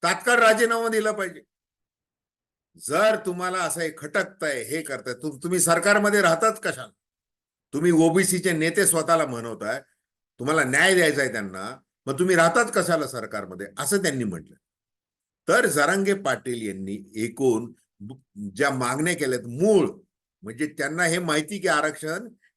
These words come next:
हे आपल्याला नंतर मिळणारे पूर्ण सरसकट आरक्षण,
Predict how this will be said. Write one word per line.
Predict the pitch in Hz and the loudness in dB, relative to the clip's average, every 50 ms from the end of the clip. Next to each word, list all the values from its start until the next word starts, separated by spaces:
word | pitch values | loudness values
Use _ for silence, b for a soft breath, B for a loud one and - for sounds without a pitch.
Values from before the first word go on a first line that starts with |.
| _ - | _ -4
हे | 139 | -4
आपल्याला | 147 135 - 147 151 156 165 175 175 | -4 -2 -2 -2 -2 -2 -2 -2 -4
नंतर | 151 127 127 131 139 131 - 165 170 170 | -4 -6 -6 -8 -8 -6 -2 -2 0 0
मिळणारे | 170 165 160 160 160 165 165 165 165 | 0 -2 -2 0 2 2 2 2 2
पूर्ण | 165 160 160 170 175 175 175 175 | 0 -2 -2 0 0 0 0 -2
सरसकट | 151 147 156 160 151 123 147 156 151 160 151 | -2 -2 -2 -4 -4 -6 -8 -6 -6 -4 -4
आरक्षण, | 151 147 147 151 139 - - 131 120 110 | -2 -2 -2 -2 -4 -6 -8 -12 -12 -12